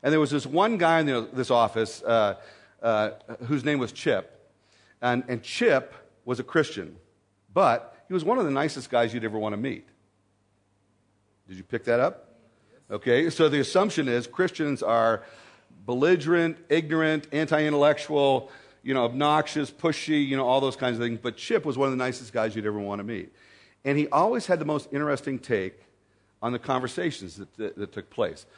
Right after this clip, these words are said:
So he was thoughtful, he was reflective, you know, he, he was thinking careful, carefully and all those kinds of things. And so from time to time, I would go to him with the questions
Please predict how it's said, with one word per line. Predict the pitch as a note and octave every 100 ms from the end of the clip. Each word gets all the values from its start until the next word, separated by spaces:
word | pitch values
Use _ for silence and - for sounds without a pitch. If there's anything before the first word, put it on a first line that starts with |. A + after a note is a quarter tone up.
| _
So | B2
he | F#3+
was | G#3
thoughtful, | - F3 D#3+ - F2+
he | G2+
was | A2+
reflective, | B2 A#2 - D3+ - G2+ E2+ - _ _ _ -
you | A#2
know, | A#2+
he, | A2+ C3 B2
he | A#2+
was | B2+ B2+
thinking | D3+ C#3+ C3+
careful, | - D3 C3 A2+
carefully | - - C#3+ - G2 F#2+
and | G2+ G#2
all | G#2
those | G2+ -
kinds | F#2 E2+
of | D#2+
things. | F2+ F#2
And | A2 G2+ - - _
so | - D3+
from | D#3
time | C#3+ G3+ G#3
to |
time, | D#3+ D3
I | D3+
would | D#3+ A#2+
go | D#3 F#3
to | C3
him | A#2 A2+ A2+
with | C3 C3+ -
the | A#2+
questions | - D#3 - A#2+ G#2 A2 -